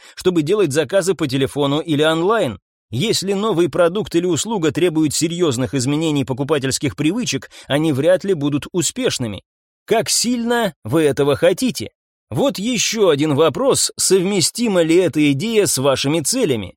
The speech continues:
Насколько сильно вы хотите попробовать? Много раз вам придёт в голову идея, которая может относиться к неинтересной области. Можете ли вы развить страсть к этой идее, продукту или услуге?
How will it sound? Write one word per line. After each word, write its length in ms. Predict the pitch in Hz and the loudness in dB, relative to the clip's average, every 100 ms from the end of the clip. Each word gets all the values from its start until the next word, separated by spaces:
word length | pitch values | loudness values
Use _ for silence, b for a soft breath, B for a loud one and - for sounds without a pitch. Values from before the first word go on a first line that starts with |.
| _ | _
Насколько 720 | 131 170 - - 247 160 185 | 0 0 0 -2 -2 0 0
сильно 500 | 143 - 262 226 165 | 0 0 0 0 0
вы 180 | 117 120 | 0 -2
хотите 460 | - 185 175 165 208 | 0 0 -2 -6 -2
попробовать? 680 | 202 185 262 151 117 95 - _ - | -2 0 0 0 -2 -6 -16 _ -2
Много 440 | 156 240 233 220 | 0 2 2 4
раз 200 | 226 156 | 2 2
вам 200 | 165 156 | 0 0
придёт 280 | 165 180 160 | 0 0 0
в 80 | 127 | 2
голову 380 | 202 160 156 165 | 2 2 0 0
идея, 520 | 175 156 262 185 135 | -2 0 2 2 2
которая 360 | 139 151 151 | 2 2 2
может 300 | 147 156 156 | 2 0 0
относиться 540 | 147 151 139 156 143 185 | -4 -2 -2 -2 -2 -2
к 40 | |
неинтересной 680 | 151 147 135 143 135 151 190 | 0 0 0 0 0 0 -2
области. 600 | 233 214 131 117 - 98 _ - | 0 0 0 -2 -4 -10 _ -4
Можете 460 | 165 240 160 147 165 | 2 4 2 2 0
ли 100 | 165 | 2
вы 140 | 202 | 2
развить 420 | 165 127 165 165 | 2 2 -2 -2
страсть 420 | - 185 190 131 | -2 2 2 0
к 60 | - | -2
этой 260 | 143 143 139 | 0 2 2
идее, 380 | 135 233 240 | 0 -2 -2
продукту 540 | 180 143 117 139 - 175 | 0 0 0 -2 0 0
или 260 | - 165 | 2 0
услуге? 560 | 190 196 - 277 151 113 | 0 0 0 -2 -2 -6